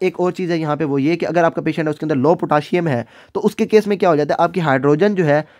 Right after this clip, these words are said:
rather than potassium आपकी सोडियम के साथ आपकी रीअब्जॉर्ब होना शुरू हो जाती है।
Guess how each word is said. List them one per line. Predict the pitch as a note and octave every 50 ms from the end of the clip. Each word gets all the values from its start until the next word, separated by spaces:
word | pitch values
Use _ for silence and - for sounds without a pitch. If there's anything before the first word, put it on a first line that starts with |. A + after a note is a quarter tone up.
| _ - D3
rather | D#3+ E3 G3+ A3
than | F#3 F#3 F3+ E3
potassium | D#3+ C#3+ D3+ D3+ D3 E3+ E3
आपकी | B2+ D#3 D3+ - F#3+ F#3+ E3+
सोडियम | - - F#3 F#3 A3 A3 G#3
के | F#3 F#3
साथ | - D#3+ D3+ C3
आपकी | C3 C#3+ D3 - D#3
रीअब्जॉर्ब | C3 C#3 D#3 D3+ C3 B2+ D3+ D#3+ D#3
होना | C#3+ C#3 C3
शुरू | B2+ - B2 A#2
हो | A#2 A2+
जाती | A2 G#2 - A2 G#2+
है। | A#2 A#2